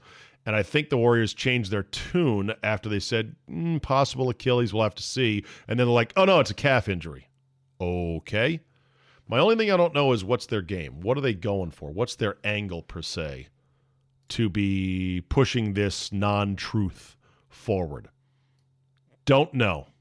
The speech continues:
but maybe it will be revealed sometime soon. Men's college basketball three-point line is moving back a foot to twenty-two feet, one and three quarters inches. It'll match the international line.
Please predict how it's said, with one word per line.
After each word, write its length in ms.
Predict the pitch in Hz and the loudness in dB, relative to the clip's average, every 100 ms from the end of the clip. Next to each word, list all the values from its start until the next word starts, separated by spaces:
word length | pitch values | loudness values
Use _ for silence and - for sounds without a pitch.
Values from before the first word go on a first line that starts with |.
| _ _ _ | _ _ _
but 140 | 95 | -6
maybe 320 | 95 101 104 104 | 0 2 2 2
it 100 | 95 | 0
will 80 | |
be 400 | 90 87 92 87 - _ _ _ _ _ | -6 -2 -2 -4 -6 _ _ _ _ _
revealed 480 | 95 85 92 85 78 | -6 -2 -4 -4 -6
sometime 500 | 90 82 87 78 73 | -8 -8 -8 -8 -8
soon. 300 | - 73 65 - - - - | -8 -8 -12 -20 -20 -20 0
Men's 300 | 135 160 147 | 2 4 2
college 340 | 156 156 135 | 4 4 4
basketball 480 | 139 135 131 131 123 | 4 4 2 4 4
three-point 520 | - 131 120 131 123 | 4 0 4 2 2
line 180 | 113 113 | 2 0
is 100 | 101 | 2
moving 300 | 104 113 104 | 2 2 2
back 320 | 92 104 - | 2 2 0
a 40 | 90 | -6
foot 320 | - 110 87 _ _ _ _ _ _ _ _ | 0 0 0 _ _ _ _ _ _ _ _
to 80 | - | -6
twenty-two 560 | 101 - 123 120 - 120 | -6 0 2 2 2 0
feet, 320 | - 117 113 | 2 -2 0
one 240 | 104 110 | 0 0
and 100 | 107 | 0
three 180 | 95 117 | 0 -4
quarters 360 | 98 110 98 92 | 0 0 0 0
inches. 300 | 113 120 107 | 0 0 0
It'll 140 | 101 | 0
match 280 | 104 107 - | 2 2 0
the 100 | 101 | 0
international 520 | 101 98 98 - 90 | 0 2 0 -2 -4
line. 320 | 107 120 123 | 0 2 2